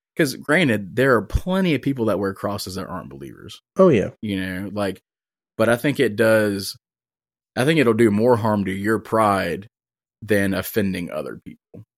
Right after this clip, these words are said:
Speaker 1: you know? And I, and I still agree with, like, with the Catholicism statement, though. Like, I think there are people that hold, that,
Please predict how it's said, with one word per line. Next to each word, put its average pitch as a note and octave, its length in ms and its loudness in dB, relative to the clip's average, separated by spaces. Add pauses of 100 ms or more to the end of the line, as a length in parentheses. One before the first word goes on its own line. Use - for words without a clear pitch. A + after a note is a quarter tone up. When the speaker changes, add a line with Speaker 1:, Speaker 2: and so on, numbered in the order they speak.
(340)
Speaker 1:
you G2+ 140 -4
know? F#2 380 -8 (100)
And C#3+ 160 0
I, E3+ 180 -2
and C#3 140 2
I D3 80 6
still D3 340 2
agree A2 400 0
with, G2+ 400 -2 (640)
like, G2+ 240 -2 (240)
with C3+ 160 4
the A#2+ 80 0
Catholicism G2 720 -4
statement, A#1+ 480 -12
though. A1 200 -14
Like, F#2+ 140 -10
I G2 60 -6
think G#2 160 -6
there A2 160 -2
are G2 80 -4
people G2+ 240 -8
that F#2 140 -6
hold, F#2+ 480 -6 (640)
that, G2 180 -2